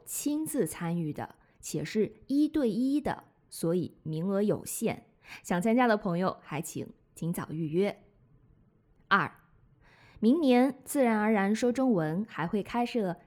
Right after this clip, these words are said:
线上小组活动。因为大家的时区不同，每次活动我会尽量开设两场不同时间的活动。为了让你们能有更多听说的机会，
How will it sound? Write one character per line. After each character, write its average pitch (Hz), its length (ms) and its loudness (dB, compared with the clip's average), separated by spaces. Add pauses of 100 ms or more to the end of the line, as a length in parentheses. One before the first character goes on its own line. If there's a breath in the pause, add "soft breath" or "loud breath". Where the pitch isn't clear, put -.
线 269 500 0
上 247 460 -4
小 160 280 -4
组 - 220 -8
活 120 220 -12
动。 - 280 -4 (840 loud breath)
因 262 120 0
为 262 100 6
大 156 180 2
家 269 180 4
的 233 140 4
时 165 260 -2
区 294 220 -2
不 294 160 0
同， 160 420 -4 (200)
每 156 120 -4
次 262 160 0
活 175 240 2
动 226 380 2
我 151 80 -2
会 208 160 0
尽 143 340 -8
量 220 300 2
开 262 220 -2
设 214 340 0 (160 loud breath)
两 165 260 0
场 147 320 -4
不 311 160 -2
同 180 240 -2
时 165 300 -4
间 294 260 -2
的 - 120 -2
活 - 240 -10
动。 - 240 -6 (800 loud breath)
为 233 140 6
了 214 100 6
让 208 160 4
你 175 80 2
们 160 300 0
能 175 320 0
有 185 340 2
更 240 300 4
多 269 440 0
听 285 300 0
说 339 280 0
的 247 120 0
机 165 180 -6
会， 120 300 -8